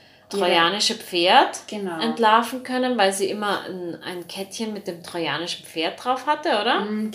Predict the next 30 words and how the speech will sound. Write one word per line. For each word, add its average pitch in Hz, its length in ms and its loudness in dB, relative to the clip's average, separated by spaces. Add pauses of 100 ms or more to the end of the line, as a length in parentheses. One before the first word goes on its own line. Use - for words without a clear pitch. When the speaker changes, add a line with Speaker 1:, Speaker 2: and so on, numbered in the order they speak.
Speaker 1:
genau, 190 120 4
Speaker 2:
das 165 140 4
so? 165 60 2
Speaker 1:
ja. 190 200 0
Mhm. 220 440 0 (240)
So 208 80 0
ein 233 60 6
Speaker 2:
Und 226 60 8
Speaker 1:
Medaillon 185 840 4
mit 175 180 -8
dem 170 320 -6
trojanischen 160 640 -8
Pferd, 147 400 -12
ja. 170 260 -10 (340)
Speaker 2:
Genau, 220 540 4
und 196 180 -6
es 202 280 -6
war, 202 500 4 (100)
also 240 220 4
es 269 160 2
waren 285 260 6
wirklich 285 380 -2
die 269 140 0
merkwürdigsten 233 840 4
Dinge. 185 300 -2
Und 294 180 2
genau 233 280 6
bei 233 100 6
diesen 233 280 0
achtzehn 294 720 0